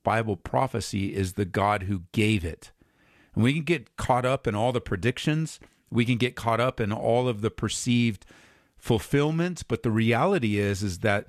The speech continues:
there is prophecy, but more importantly, there's the God of prophecy.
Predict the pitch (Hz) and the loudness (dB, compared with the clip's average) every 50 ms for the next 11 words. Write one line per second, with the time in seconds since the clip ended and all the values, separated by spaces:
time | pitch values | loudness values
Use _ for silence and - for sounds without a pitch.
0 | - - - _ _ _ _ _ _ - 113 120 131 - 120 107 - - - - | -14 -20 -20 _ _ _ _ _ _ 2 2 2 2 0 -2 -4 -4 -6 -4 0
1 | 156 160 190 - - 139 - - - 110 104 104 90 107 113 113 117 123 123 120 | 0 0 0 0 -2 -4 -4 -2 -2 -2 0 0 0 0 0 2 2 2 2 0
2 | 107 - - 156 175 185 165 127 117 113 101 113 113 107 92 104 95 107 104 92 | -2 -2 -2 -2 0 0 0 0 0 0 0 0 0 -2 -2 -4 -2 -2 -2 -2
3 | 90 90 85 - 117 113 120 123 131 131 143 156 170 165 165 _ _ _ _ _ | -4 -4 0 2 2 4 4 4 2 2 0 -2 -4 -6 -8 _ _ _ _ _
4 | _ _ - - 110 113 120 127 120 117 - - - 131 117 113 113 - 107 95 | _ _ -2 2 2 4 4 2 0 -4 -8 -4 0 2 2 2 0 -2 -4 -6
5 | - - 92 85 85 - | -4 -6 -6 -8 -8 -10